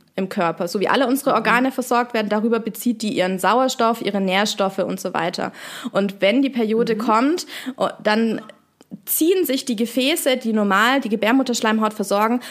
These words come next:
Speaker 1: zusammen und werden wieder entspannt, zusammen und werden wieder entspannt. Die krampfen quasi immer wieder rhythmisch.
Speaker 2: Ah.
Speaker 1: Und dadurch passieren zwei Dinge.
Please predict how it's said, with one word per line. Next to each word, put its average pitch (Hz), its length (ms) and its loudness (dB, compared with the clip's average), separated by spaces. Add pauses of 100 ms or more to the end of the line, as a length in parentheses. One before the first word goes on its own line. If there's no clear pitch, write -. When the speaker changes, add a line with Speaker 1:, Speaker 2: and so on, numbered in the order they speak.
Speaker 1:
zusammen 247 640 2 (320)
und 220 240 2
werden 226 320 4
wieder 214 340 2
entspannt, 165 560 0
zusammen 220 480 2
und 233 160 0
werden 208 240 2
wieder 208 140 2
entspannt. 190 420 -2
Die 196 80 -6
krampfen 233 520 2
quasi 175 440 -2
immer 185 300 -2
wieder 180 240 -2
rhythmisch. - 520 -6
Speaker 2:
Ah. 202 380 -8
Speaker 1:
Und 214 180 0
dadurch 339 680 2
passieren 269 440 2
zwei 233 340 2
Dinge. 214 480 0